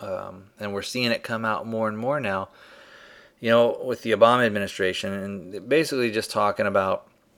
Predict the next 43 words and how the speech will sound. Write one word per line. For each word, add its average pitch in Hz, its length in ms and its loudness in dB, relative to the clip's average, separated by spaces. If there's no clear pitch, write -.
you 113 100 0
know, 101 220 2
if 110 220 -6
you 110 80 -12
guys 107 240 2
remember 139 500 0
when 120 160 -2
Obama 110 420 4
was 104 160 0
first - 380 -6
running, 113 380 -4
he 113 160 -6
was 107 160 -2
saying, 104 240 -2
"Look, 107 280 2
we're 107 120 -2
gonna 101 240 -4
be 101 160 -4
open, 127 340 6
and 107 100 -6
we're 98 100 -10
gonna 90 160 -8
put - 200 -8
stuff 95 300 -4
out 95 100 4
on 92 100 -6
the 98 160 -8
internet, 123 440 0
and 101 80 -14
we're 101 100 -6
gonna 98 240 -12
do 95 220 -8
all 104 160 6
this 95 160 -8
stuff, 120 400 0
and 98 120 -10
we're 101 80 -4
not 95 200 -6
gonna 87 160 -10
vote 110 280 4
on 131 140 2
anything. 117 640 -6
Uh, 85 460 -10